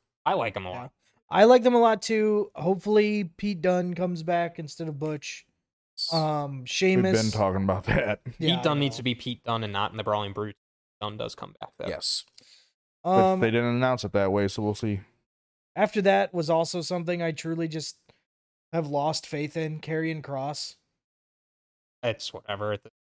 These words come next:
Speaker 1: point.
Speaker 2: Another example of a, of a very
Speaker 4: He's
Speaker 2: dominant
Speaker 4: also a rumored Roman Reigns opponent for the next th-
Speaker 1: Could have done
Speaker 2: Yeah.
Speaker 1: that la-, when he came back.
Speaker 2: I was gonna say when he came back and started a feud with the Bloodline, and then they just didn't. But he
Speaker 4: No,
Speaker 2: goes,
Speaker 4: now he has
Speaker 2: because
Speaker 4: a
Speaker 2: he was
Speaker 4: bunch
Speaker 2: also,
Speaker 4: of losses,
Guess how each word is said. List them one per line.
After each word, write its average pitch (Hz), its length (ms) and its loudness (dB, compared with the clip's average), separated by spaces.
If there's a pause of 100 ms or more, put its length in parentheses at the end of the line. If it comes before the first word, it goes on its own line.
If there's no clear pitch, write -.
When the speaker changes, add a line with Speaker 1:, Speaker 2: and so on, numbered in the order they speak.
Speaker 1:
point. 170 120 -2
Speaker 2:
Another 175 300 4
example 180 520 0
of 165 120 0
a, 151 260 -2
of 156 180 -6
a 156 80 0
very 156 360 0
Speaker 4:
He's 170 80 -4
Speaker 2:
dominant 160 360 2
Speaker 4:
also 127 440 2
a 117 120 4
rumored 117 560 2
Roman 113 360 2
Reigns 107 260 2
opponent 98 460 -2
for 104 80 -6
the 98 80 -2
next 95 420 -2
th- 110 100 -16 (500)
Speaker 1:
Could 190 120 2
have 160 80 -2
done 170 180 4
Speaker 2:
Yeah. 175 100 10
Speaker 1:
that 175 280 2
la-, 160 300 2
when 160 280 2
he 165 100 2
came 156 300 0
back. 156 160 2
Speaker 2:
I 226 80 12
was 240 120 6
gonna 233 180 6
say 240 240 8
when 180 220 2
he 185 160 0
came 196 300 2
back 170 320 2
and 202 260 -2
started 214 380 0
a 214 60 2
feud 220 280 -4
with 220 140 0
the 226 80 0
Bloodline, 226 400 0
and 190 80 -2
then 180 100 -2
they 180 100 0
just 160 220 -6
didn't. 156 540 -6
But 160 100 -4
he 151 40 2
Speaker 4:
No, 127 140 6
Speaker 2:
goes, 117 100 2
Speaker 4:
now 123 180 4
he 135 100 2
has 139 120 4
Speaker 2:
because 196 140 6
Speaker 4:
a - 20 2
Speaker 2:
he - 40 4
was 196 80 8
Speaker 4:
bunch 190 40 8
Speaker 2:
also, 175 180 6
Speaker 4:
of 185 60 6
losses, 175 640 0